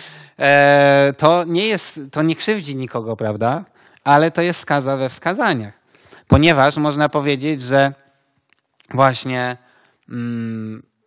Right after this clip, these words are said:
łamanie z tych pięciu wskazań to naprawdę krzywdzi, no bo jak kogoś zabijasz, albo krzywdzisz,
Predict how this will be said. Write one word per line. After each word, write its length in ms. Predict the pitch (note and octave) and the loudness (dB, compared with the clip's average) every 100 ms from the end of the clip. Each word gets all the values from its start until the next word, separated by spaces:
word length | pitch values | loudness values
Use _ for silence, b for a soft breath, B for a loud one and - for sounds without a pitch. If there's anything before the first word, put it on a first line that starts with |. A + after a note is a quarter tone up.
| _ _ _ _ D3 - C3+ | _ _ _ _ -20 -16 0
łamanie 520 | C#3 D#3 F#3 G3+ F#3 | 4 4 4 2 -4
z 100 | - | -6
tych 200 | D#3+ - | -10 -6
pięciu 360 | G3+ A3+ - | -6 -4 -6
wskazań 440 | D#3+ - D#3 F3 D#3+ | -8 -2 -2 0 -4
to 100 | E3 | -4
naprawdę 440 | D3+ D#3 E3 E3+ | -2 0 -2 -2
krzywdzi, 440 | - - D#3+ A#2 A#2 | -6 -8 -8 -8 -10
no 100 | A#2+ | -4
bo 80 | |
jak 120 | C3+ - | -4 -4
kogoś 260 | C#3 C#3+ | -6 -4
zabijasz, 640 | C3 C#3 B2+ A#2+ B2 B2 | -2 -4 -4 -2 -2 -2
albo 200 | C3 A#2 | -6 -6
krzywdzisz, 560 | A#2 - A#2 G2 A2 B2 | -8 -8 -8 -8 -10 -12